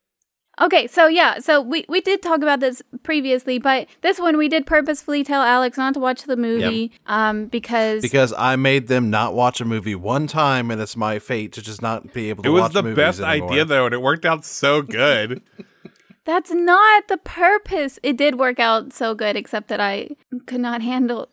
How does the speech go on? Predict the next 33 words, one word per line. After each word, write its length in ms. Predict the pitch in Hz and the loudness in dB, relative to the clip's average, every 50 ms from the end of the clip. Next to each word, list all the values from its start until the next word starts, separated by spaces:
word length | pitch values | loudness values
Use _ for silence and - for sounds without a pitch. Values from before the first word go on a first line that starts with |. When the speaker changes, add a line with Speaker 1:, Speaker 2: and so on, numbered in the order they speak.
| _ - | _ -16
Speaker 1:
the, 220 | 294 247 226 220 - _ - | -14 -12 -12 -14 -14 _ -8
the 100 | 269 247 | -8 -8
thing 300 | - _ 277 285 277 262 | -4 _ 0 2 2 2
that 120 | 247 254 | 2 2
happened. 460 | 285 247 233 240 233 - 240 233 240 233 | 0 0 0 0 0 0 -2 -2 0 2
But, 160 | 269 254 - - - - - - - - - - | 0 0 0 -2 -10 -18 -20 -20 -20 -10 -8 -8
Speaker 2:
<laughs> 420 | - - - - - 233 - - - | -8 -8 -8 -6 -6 -6 -6 -4 -2
Speaker 1:
but 280 | 262 - 294 302 - - | 0 2 2 0 2 4
I, 260 | - 349 370 339 - - - | 4 4 4 2 0 -2 -2
I 100 | 294 320 | -2 0
really, 480 | 311 359 403 392 381 370 349 - - - - - | 2 2 2 2 2 2 0 -2 -6 -10 -12 -2
my, 280 | 240 277 302 320 339 | 0 4 4 4 4
my 200 | - - 311 320 | 4 4 2 4
issue 400 | 311 302 359 359 - 330 320 302 | 4 2 0 0 -2 -2 -2 0
was 300 | 277 269 269 269 254 247 | 0 2 0 0 -2 -4
that, 200 | - 254 247 - | -4 -4 -4 -4
like, 360 | - 233 226 226 214 - - - - | -4 -2 -2 -2 -4 -6 -10 -14 -6
Raoul 420 | 240 262 262 277 277 294 302 302 | 0 2 4 6 6 6 4 4
could 320 | 262 - - 330 302 240 247 | 2 0 -2 -2 -2 0 0
be 160 | 285 294 285 | 2 4 4
a 60 | 262 254 | 4 4
really 300 | 269 269 262 269 262 254 | 4 2 2 2 2 2
amazing 360 | 247 247 247 247 240 247 254 | 0 0 0 -2 -2 -2 -2
character, 540 | - 302 294 285 285 285 - - 285 277 - - | -2 0 0 0 -2 -2 -4 -4 -4 -4 -2 -4
and 160 | - 220 233 | -4 -2 -2
he 180 | 247 233 233 226 | -2 -4 -4 -4
was 160 | 214 202 196 | -4 -4 -4
a 80 | 202 | -6
trash 520 | 202 - - - 254 240 262 269 262 - - | -8 -10 -10 -4 0 2 4 4 2 0 -4
character 460 | - - 233 214 196 196 - - 196 | -8 -6 -4 -4 -4 -6 -6 -8 -6
in 120 | 196 190 190 | -6 -6 -8
the 60 | 190 | -8
book, 460 | 180 - 208 196 190 185 - - - | -6 -4 -2 -2 -2 -4 -6 -10 -18